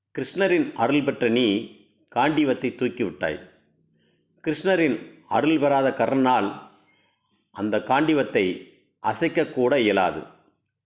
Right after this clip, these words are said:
இது கர்ணனுக்கு நன்றாக தெரியும்." அந்த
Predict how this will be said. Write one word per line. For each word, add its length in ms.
இது 220
கர்ணனுக்கு 640
நன்றாக 500
தெரியும்." 460
அந்த 240